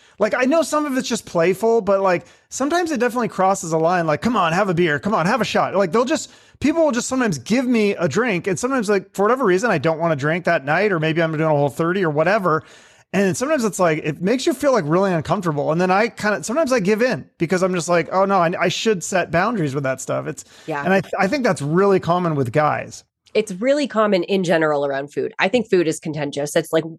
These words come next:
Speaker 2: next to politics and religion, one of the most contentious discussion topics.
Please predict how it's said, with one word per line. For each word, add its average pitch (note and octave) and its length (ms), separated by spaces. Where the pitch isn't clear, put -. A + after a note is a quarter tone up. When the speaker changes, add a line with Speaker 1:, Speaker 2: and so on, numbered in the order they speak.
Speaker 2:
next A3 240
to A3+ 60
politics F3+ 420
and E3+ 120
religion, D3 400
one D#3 100
of D3 80
the F3+ 80
most E3+ 360
contentious D#3 460
discussion D3 520
topics. - 640